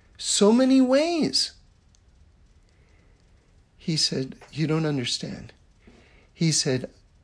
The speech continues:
"I knew that Rebbe Nachman's neshama was really most meant for a later generation.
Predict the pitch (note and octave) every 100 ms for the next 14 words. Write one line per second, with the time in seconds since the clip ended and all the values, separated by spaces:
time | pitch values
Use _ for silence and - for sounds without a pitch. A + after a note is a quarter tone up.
0 | _ - C#3+ G3+ A3 G#3 D#3 G3 F#3+ D3+
1 | C3 B2 A#2 D3 E3+ F3 D3+ D#3 - -
2 | D3 C3 A#2 A2+ - - D#3 E3+ A2+ -
3 | _ _ _ _ _ _ _ _ _ D3
4 | C3+ A#2+ A#2 B2 F3+ G#3+ G#3 G3+ F3 E3
5 | D3+ - _ _ _ _ _ _ _ _
6 | _ _ _ C3 B2+ C3 D#3+ G#3 F#3 -
7 | C3+ D3 E3+ F3+ - C#3 A#2 A2 - _
8 | _ - C3+ B2+ B2 C#3 F#3+ E3+ C3+ D3
9 | C3 A#2+ A#2 A#2 - D3